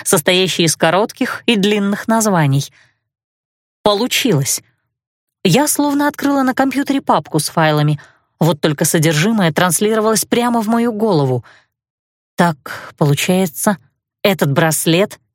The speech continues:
какой-то аналог Кейлора? Только более приватный? Офигеть! Сгорая от вспыхнувшего любопытства, я нетерпеливо пробежалась глазами по списку вверх-вниз —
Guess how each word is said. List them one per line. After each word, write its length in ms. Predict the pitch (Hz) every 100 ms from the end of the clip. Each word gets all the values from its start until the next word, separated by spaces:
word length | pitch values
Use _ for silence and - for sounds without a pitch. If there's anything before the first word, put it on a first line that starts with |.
| _ _ -
какой-то 480 | 165 160 160 175 -
аналог 540 | 202 180 175 180 185 -
Кейлора? 600 | - 196 190 233 311 196 - _ _ _ _ _ -
Только 560 | 196 180 151 - 165 156
более 560 | 147 135 185 170 175
приватный? 600 | 160 180 214 320 226 160 - _ _ _ _ _ _ _ _ _
Офигеть! 1000 | 196 202 262 - 262 214 143 135 127 - _ _ _ _ _ -
Сгорая 560 | 151 180 175 170 165
от 80 | 156
вспыхнувшего 640 | - - 170 - 151 -
любопытства, 640 | 143 139 139 190 - 220 220 _ -
я 200 | 160 277
нетерпеливо 640 | 285 277 254 247 247 254
пробежалась 520 | 262 240 220 233 220
глазами 440 | 196 196 190 220 214
по 140 | 170
списку 500 | - 190 233 - 247
вверх-вниз — 840 | 220 185 175 - 151 185 233 -